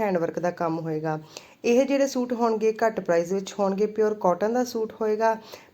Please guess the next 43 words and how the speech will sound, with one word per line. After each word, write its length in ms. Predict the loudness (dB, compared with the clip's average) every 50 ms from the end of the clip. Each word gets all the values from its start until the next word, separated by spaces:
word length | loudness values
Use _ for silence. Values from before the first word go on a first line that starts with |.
| _
ਪੰਜ 260 | 4 6 6 6 4
ਮੀਟਰ 260 | 2 0 0 0 0 0
ਦੀ 80 | 0
ਕੱਟ 320 | 0 2 2 0 2 0 -2
ਹੋਏਗੀ, 380 | 0 2 2 2 0 -2 -6 -6 0
ਘੇਰੇ 240 | 2 4 4 4 4
ਦੇ 100 | 4 2
ਉੱਪਰ 240 | 0 2 0 0 2
ਵਰਕ 300 | 2 2 0 0 0 -4 -4
ਹੋਏਗਾ। 320 | 0 0 2 2 2 0 -2 -2 -6 -6 -2
ਕਲਰ 280 | 0 2 4 4 4
ਇਹਨਾਂ 280 | 4 2 2 2 2 2
ਵਿੱਚ 240 | 2 0 0 -2 -4
ਵੀ 60 | -4
ਬਹੁਤ 320 | -2 0 0 0 0 -2 -6
ਹੀ 60 | -4
ਪਿਆਰੇ 260 | 0 2 2 2 2
ਹੋਣਗੇ। 440 | 0 0 -2 -2 0 0 0 0 0 -2 -6 -16 -20 -20 -20 -20 _
ਕੋਈ 200 | 6 8 8 8
ਵੀ 120 | 8 6 2
ਸੂਟ 260 | 2 0 0 0 -2
ਤੁਸੀਂ 300 | -4 -6 -4 -2 0 2
ਇਹਨਾਂ 220 | 2 2 4 2
ਵਿੱਚੋਂ 280 | 2 0 -2 -2 0 0
ਵੀ 60 | 2
ਬੁੱਕ 200 | 2 2 0 0 0
ਕਰਵਾ 200 | 2 2 2 0
ਸਕਦੇ 400 | -2 -4 -6 -6 -4 -4 -2 -2
ਹੋ। 140 | -2 -4 -6 -8 -14 -20 -20 -20 -20 -4 0 2
ਅਗਲੇ 180 | 2 4 4 6
ਜਿਹੜੇ 180 | 6 6 4 4
ਸੂਟ 260 | 0 0 0 0 0
ਹੋਣਗੇ, 440 | 0 2 2 2 2 0 0 0 0
ਤੁਹਾਨੂੰ 460 | 2 2 2 4 4 4 2 0 0 -2 0
ਪੰਜ 260 | 2 2 2 2 0
ਸੌ 180 | 0 0 0 2
ਪੈਂਤੀ 420 | 4 4 4 4 4 2 0 0
ਰੁਪਏ 200 | 2 2 2 4
ਦਾ 120 | 4 4 2
ਸੂਟ 300 | 2 0 -2 -2 -2 -2
ਮਿਲੇਗਾ। 380 | -2 -2 0 2 4 4 2 2 0 -8 -20 -20 -20 -12 _
ਇਹ 120 | 2 4 4
ਤੁਹਾਨੂੰ 240 | 4 2 0 0